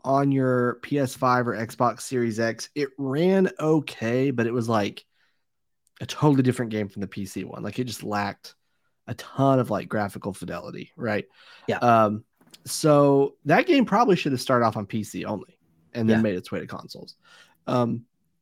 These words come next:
Speaker 1: I have played the next gen version, the P S five version recently, and it is pretty good. It's, it looks good, plays really well. Not, still not P C quality, but I would say they're more on the same level now, uh,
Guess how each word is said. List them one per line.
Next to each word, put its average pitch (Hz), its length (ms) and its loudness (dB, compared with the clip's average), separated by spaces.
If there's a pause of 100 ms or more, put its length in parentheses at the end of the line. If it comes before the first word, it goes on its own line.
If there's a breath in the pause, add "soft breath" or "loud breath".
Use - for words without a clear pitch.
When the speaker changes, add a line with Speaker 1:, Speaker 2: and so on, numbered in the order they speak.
(200)
Speaker 1:
I 131 80 2
have 185 240 4
played 190 240 2
the 151 60 0
next 143 220 0
gen 143 180 -2
version, 127 320 0
the 123 60 -2
P 127 140 -4
S 120 100 -2
five 113 240 -2
version 123 320 -2
recently, 131 600 -4
and 117 120 0
it 117 160 -2 (240)
is 127 100 -2
pretty 123 220 -2
good. 98 260 -4 (580)
It's, - 300 -4 (300)
it 143 140 0
looks 131 200 -2
good, 123 220 -2
plays 113 280 -4
really 113 160 -2
well. 110 280 -2 (560)
Not, 139 360 4
still 165 160 4
not 135 160 2
P 123 100 2
C 127 160 -4
quality, 131 380 2
but 110 280 -2 (720 soft breath)
I 127 120 6
would 131 140 4
say 120 180 4
they're 117 180 2
more 117 340 4
on 117 100 -2
the 113 60 0
same 113 340 0
level 107 280 0
now, 101 320 -4 (500)
uh, 90 60 -12